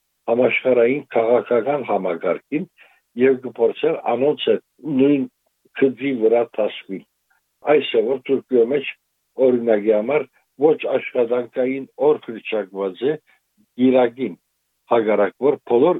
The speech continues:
իսլամական պետություններում մեջ այդ մեկը ուրբաթ օրն է։ Ինչպես Իսրայելի մեջ շաբաթը, իսլամական աշխարհի մեջ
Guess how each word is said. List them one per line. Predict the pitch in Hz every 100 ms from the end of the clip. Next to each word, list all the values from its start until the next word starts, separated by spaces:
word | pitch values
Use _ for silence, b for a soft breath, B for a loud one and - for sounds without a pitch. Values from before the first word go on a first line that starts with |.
| -
իսլամական | 120 - 117 113 113 127 113
պետություններում | 101 90 87 101 92 92 90 90
մեջ | 139 160 -
այդ | - 120 -
մեկը | 101 110 135 -
ուրբաթ | 160 165 - 139 -
օրն | 90 76
է։ | 80 - _ _ _ _ _ _ _ 131
Ինչպես | 135 - 135 107
Իսրայելի | - 120 110 123 117 104 107
մեջ | 98 -
շաբաթը, | - - - 117 - 165 180 _ _ _ _ _ _
իսլամական | 123 107 139 123 123 135 131
աշխարհի | 107 - 110 104
մեջ | 92 90